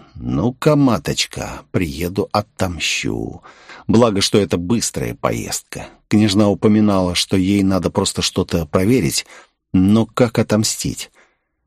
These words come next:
Что придумать для лучшей подруги главы дисциплинарного комитета? Ладно, время есть. Сейчас мозг еще отходит от... По ушам ударил грохот взрыва. Мое тело резко оторвало от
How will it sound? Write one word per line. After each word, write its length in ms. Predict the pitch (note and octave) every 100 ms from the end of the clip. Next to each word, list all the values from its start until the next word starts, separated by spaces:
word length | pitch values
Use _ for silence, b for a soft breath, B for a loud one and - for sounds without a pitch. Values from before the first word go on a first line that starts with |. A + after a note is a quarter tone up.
| _ -
Что 340 | - - E3
придумать 800 | - C3+ C#3 G2+ D#3+ D3+ C3+ - -
для 280 | F2 G2 G#2
лучшей 360 | A#2 C#3 - B2
подруги 460 | G#2+ G2 A2+ G#2+
главы 440 | G2+ G2 F#2+ F2 G#2+
дисциплинарного 920 | G2 - - - F#2+ F2+ F2 F2 F2
комитета? 1040 | - F2+ F#2+ - - C2+ - - - A#2
Ладно, 720 | - C#2+ G2 A#2+ B2+ A#2+ B2
время 300 | A2+ G#2+ A2
есть. 580 | F2+ E2 G2 E2+ - - - _ _
Сейчас 460 | - - - A2 -
мозг 340 | G#2 G#2+ -
еще 340 | G2 F#2+ - F#2+
отходит 520 | F2+ - G#2 F2+ - -
от... 360 | A2 G#2+ - _ -
По 100 | A#2+
ушам 680 | B2 C3+ C3+ - E3 D#3
ударил 440 | D3 C3 D3+ C#3+ C3+
грохот 480 | G#2 C3 D#3 D3 B2
взрыва. 760 | G2 F#2+ G2+ C#3+ D#3 D3 C#3 - B B -
Мое 280 | C3 D#3
тело 360 | D3 - D3+ D3
резко 480 | B2 C3 C#3 - D3
оторвало 720 | C#3 C3 C3+ C3 C#3+ C3 B2+
от 240 | - B2